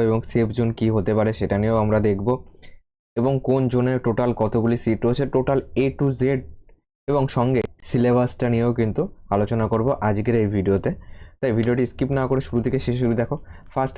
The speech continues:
আসি অ্যাপ্লিকেশন ফি। অ্যাপ্লিকেশন ফি হলো যারা জেআরএল রয়েছে, ওবিসি রয়েছে, ইডাব্লিউডিএস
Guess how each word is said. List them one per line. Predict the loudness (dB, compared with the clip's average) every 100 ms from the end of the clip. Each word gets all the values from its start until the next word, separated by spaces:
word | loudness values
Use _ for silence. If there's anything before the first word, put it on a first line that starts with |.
| -4
আসি | -2 -2
অ্যাপ্লিকেশন | -2 -2 -2 0 -2 -4
ফি। | -8 -8 -16 -8
অ্যাপ্লিকেশন | -4 0 0 0 0 -2 -4 -10
ফি | -2 0 2
হলো | 2 0 -4 -2
যারা | 0 2 2
জেআরএল | 2 2 2 2
রয়েছে, | 2 2 2
ওবিসি | 2 2 0 2
রয়েছে, | 2 2 0 2
ইডাব্লিউডিএস | 2 2 2 2 0